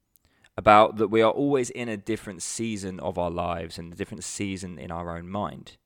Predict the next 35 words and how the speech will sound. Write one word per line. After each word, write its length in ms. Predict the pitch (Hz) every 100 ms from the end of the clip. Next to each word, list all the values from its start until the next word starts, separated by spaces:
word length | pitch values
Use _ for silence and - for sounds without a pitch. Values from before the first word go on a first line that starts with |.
| _ _ _ _ _ _ _ _
Some 280 | - - 117
days 400 | 117 117 113 101
we're 180 | 107 104
in 60 | 101
a 40 |
position 460 | 110 98 101 104 98
where 140 | 95
we 80 | 98
need 160 | 98
to 80 | -
be 120 | 95
a 60 | 95
bit 160 | 87 78
more 140 | 95
flexible 520 | - 127 - 131 135
with 140 | 127 120
what 140 | 98
we 80 | 117
do, 280 | 131 127 123
some 260 | 107 101
weeks, 260 | 110 123 -
some 180 | 110 113
months 300 | 123 123 139
even, 340 | 131 143 151 _ _ - _ _
and 360 | 123 127 127 123
some 300 | - 135 127
days 420 | 123 120 120 110
we 120 | 117
need 180 | 117 113
to 80 | -
be 360 | 110 110 104 76
more 240 | 104 101
rigid 380 | 101 120 104 90
with 180 | 90 85
ourselves. 720 | 80 - 76 50 - - -